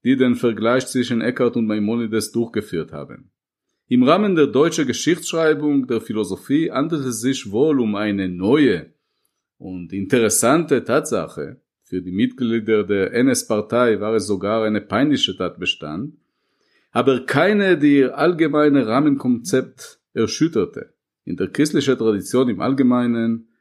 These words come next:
und in der deutschen Tradition im Besonderen werden platonische, neuplatonische und aristotelische Spekulationen eng miteinander verbunden.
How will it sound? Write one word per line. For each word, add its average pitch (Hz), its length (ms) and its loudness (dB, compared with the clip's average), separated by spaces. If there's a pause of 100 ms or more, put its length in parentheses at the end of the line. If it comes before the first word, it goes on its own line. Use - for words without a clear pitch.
(160)
und 101 160 -4
in 101 120 0
der 101 100 4
deutschen 127 360 4
Tradition 110 480 0
im 104 120 -2
Besonderen 113 800 2 (160)
werden 113 440 0
platonische, 120 640 0
neuplatonische 117 800 -2
und 95 140 -2
aristotelische 110 720 -4
Spekulationen 117 1000 -2 (380)
eng 143 300 2
miteinander 120 640 0
verbunden. 107 680 -2